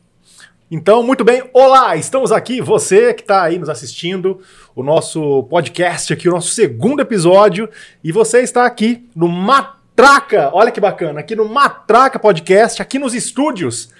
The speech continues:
de ninguém mais, ninguém menos do que da Conduta Filmes, aqui em São José do Rio Preto. E é um prazer ter você aqui. Hoje o entrevistado sou eu,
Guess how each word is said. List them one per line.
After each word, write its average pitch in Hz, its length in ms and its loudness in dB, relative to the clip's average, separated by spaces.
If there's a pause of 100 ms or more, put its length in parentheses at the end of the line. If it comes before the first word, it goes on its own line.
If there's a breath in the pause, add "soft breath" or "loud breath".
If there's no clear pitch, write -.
(200 soft breath)
de 123 140 -6
ninguém 160 240 0
mais, 156 340 -2
ninguém 156 240 -2
menos 170 360 -4
do 160 100 -6
que 175 80 -12
da 170 100 -2
Conduta 175 840 -2
Filmes, 185 640 -2
aqui 131 200 -10
em 165 60 -6
São 185 240 -2
José 156 180 -2
do 160 60 -4
Rio 175 140 -2
Preto. 214 380 2 (400 soft breath)
E 185 100 2
é 233 40 6
um 240 60 2
prazer 240 680 4
ter 170 100 4
você 180 300 2
aqui. 202 280 0
Hoje 214 200 6
o 233 60 0
entrevistado 220 500 0
sou 226 320 0
eu, 233 300 6